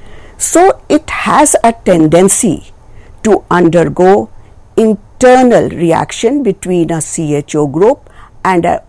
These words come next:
O H group, resulting in cyclic structure which is known as hemiacetal,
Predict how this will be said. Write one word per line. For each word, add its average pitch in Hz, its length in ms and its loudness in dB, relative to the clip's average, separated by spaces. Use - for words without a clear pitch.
O 185 200 4
H 143 220 -4
group, - 360 -4
resulting 190 840 -2
in 220 240 -2
cyclic 190 640 -6
structure - 720 -6
which 185 260 0
is 180 220 -4
known 170 500 -2
as 160 380 -8
hemiacetal, - 960 -8